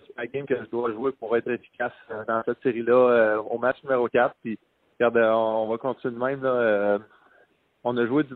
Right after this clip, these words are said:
notre trio, on a joué du bon hockey jusqu'à date. Euh, dans d'autres matchs aussi,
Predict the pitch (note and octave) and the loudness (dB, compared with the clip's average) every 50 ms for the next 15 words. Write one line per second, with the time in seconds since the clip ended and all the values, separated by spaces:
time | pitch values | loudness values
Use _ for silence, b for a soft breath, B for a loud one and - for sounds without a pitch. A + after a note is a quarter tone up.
0 | - - B2 B2+ B2+ - - C3+ C#3+ D3+ D#3 C#3 B2 B2+ C#3+ C#3 C#3+ - C3 C3+ | -10 -2 2 2 2 2 2 2 2 2 2 2 2 2 0 0 0 2 2 2
1 | C3+ C3 C3 C3 - D#3+ D3 C#3+ C#3 - - B2 A#2 A#2 C3 C#3 - - _ b | 4 2 0 0 0 0 0 0 -2 2 2 2 4 6 4 4 4 0 _ b
2 | b b b b b b b b b A2 A2+ A2+ A2 A2 G#2+ G#2+ A2 A2 A2 G#2+ | b b b b b b b b b -2 0 2 2 2 0 0 0 0 2 2
3 | A2 A2 G#2+ - _ A2+ _ _ _ - - A#2+ A#2+ A#2+ B2+ C3 C3 C3 C3+ D3 | 0 0 -2 -4 _ -20 _ _ _ -8 -4 -4 -2 -2 -2 -4 -2 -2 -2 -2
4 | D3+ - - C3 - - C#3 D#3 E3 | -2 -4 -8 -10 -10 -8 -8 -8 -8